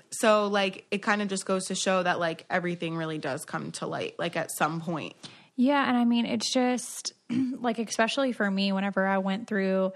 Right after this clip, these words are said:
Speaker 2: my separation and filing for divorce, like, people who aren't in reality T V, you know, like, people that are in your life, but they're not necessarily a part of being on T V,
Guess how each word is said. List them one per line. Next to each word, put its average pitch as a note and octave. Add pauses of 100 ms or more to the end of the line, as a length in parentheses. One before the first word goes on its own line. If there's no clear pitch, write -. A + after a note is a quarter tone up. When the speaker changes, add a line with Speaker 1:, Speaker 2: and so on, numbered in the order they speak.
(400)
Speaker 2:
my G#3
separation G3
and F#3+ (1200)
filing G3+
for G3
divorce, G3
like, G3 (640)
people C4
who A#3
aren't G#3
in A3
reality G3
T G3+
V, F#3+ (400)
you A3+
know, G3
like, G3
people A3
that G3+
are G3
in G3+
your G3
life, F#3
but G3
they're G3
not F#3+
necessarily G3
a -
part G3
of G3 (200)
being G3+
on G3
T G3
V, G#3